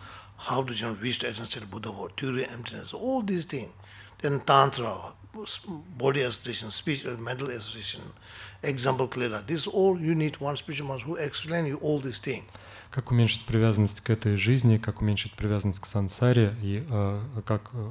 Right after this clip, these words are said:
Speaker 2: устремиться к достижению состояния Будды во благо всех живых существ,
Speaker 1: Theory
Speaker 2: и,
Speaker 1: emptiness.
Speaker 2: э, как обрести, э, понимание теории пустоты, э, достичь изоляции, э, тела, изоляции речи, изоляции ума.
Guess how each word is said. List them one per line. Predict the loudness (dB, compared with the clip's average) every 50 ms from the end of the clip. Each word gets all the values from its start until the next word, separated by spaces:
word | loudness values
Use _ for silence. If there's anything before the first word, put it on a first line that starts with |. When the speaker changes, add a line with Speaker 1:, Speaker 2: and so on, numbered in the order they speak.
| -8 -10
Speaker 2:
устремиться | -12 -4 2 4 4 4 4 2 -2
к | -4
достижению | -6 -4 -2 0 2 4 2 2
состояния | 0 -4 -2 0 2 2 2 0
Будды | 2 0 2 4 4 4
во | 4 4
благо | 4 4 4 4 2
всех | -2 0 0 0
живых | 0 0 -2 -2
существ, | -4 -6 -6 0 2 2 2 2 0 -10 -16 -12 -8 -6
Speaker 1:
Theory | -4 -2 -2 0 0 0 0
Speaker 2:
и, | 0
Speaker 1:
emptiness. | -2 -2 -2 -2 -2 -2 -2 -4 -4 -6
Speaker 2:
э, | -4 -2
как | -4 -4 -2 -4 -6
обрести, | -4 -2 -2 -2 -4 -2 -2 -2 -2 -2 -4 -4 -6
э, | -6
понимание | -4 0 4 6 6 8 8 8 6
теории | 6 4 4 4 4 2
пустоты, | 0 -4 -6 -2 -2 -2 -2 0 4 6 6 6 4
э, | 2 0 0 0 0 -2 -2 -4 -8 -4 -2
достичь | -2 -2 -2 -4 -6 -4 -4
изоляции, | -2 -2 0 2 0 0 0 -4 -6 -4 -4 -4 -4 -4
э, | -4 -4 -4 -4 -8
тела, | 0 2 4 6 6 6 6
изоляции | 6 4 4 4 4 2 2 0 4
речи, | 4 6 4 4 0 -2
изоляции | -2 0 0 0 0 -2 -4 -6 -6 -4 -2
ума. | -2 2 4 6 6 6